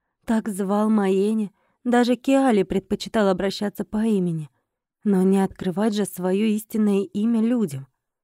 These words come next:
"Не зови меня так!" Чайра вздохнула, придвинула чашку с парным молоком. "Пей, пока теплое, и кренделек возьми. Как же мне тебя называть?" Задумавшись, я машинально отхлебнул.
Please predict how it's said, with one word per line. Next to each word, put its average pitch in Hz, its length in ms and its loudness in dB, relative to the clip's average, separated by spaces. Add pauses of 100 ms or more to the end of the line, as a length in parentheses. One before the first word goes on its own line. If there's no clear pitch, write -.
(500)
"Не 269 160 6
зови 294 320 4
меня 214 260 6
так!" 180 340 -4 (640)
Чайра 247 380 2
вздохнула, 214 720 0
придвинула 190 600 0
чашку 208 400 -6
с - 80 -12
парным 190 360 -2
молоком. 202 580 -4 (640)
"Пей, 277 260 4
пока 185 300 0
теплое, 160 640 -4 (260)
и 269 120 2
кренделек 247 600 4
возьми. 180 480 0 (480)
Как 247 240 0
же 202 140 2
мне 196 180 4
тебя 190 300 0
называть?" 180 640 -2 (680)
Задумавшись, 196 720 -2
я 247 100 2
машинально 202 600 2
отхлебнул. 180 640 -4